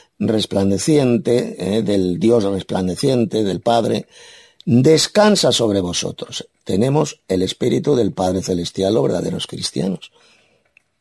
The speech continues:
Su poder, su energía descansa sobre nosotros. Por lo tanto,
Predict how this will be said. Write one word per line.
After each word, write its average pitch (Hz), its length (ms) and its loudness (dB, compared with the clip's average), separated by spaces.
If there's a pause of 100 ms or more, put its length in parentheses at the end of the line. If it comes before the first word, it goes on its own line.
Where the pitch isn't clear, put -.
(140)
Su - 240 -8
poder, 135 500 2
su 98 140 -2
energía 104 420 0
descansa 156 560 -2
sobre 85 320 -6
nosotros. - 760 -14 (760)
Por - 120 -4
lo 82 120 -6
tanto, 110 580 0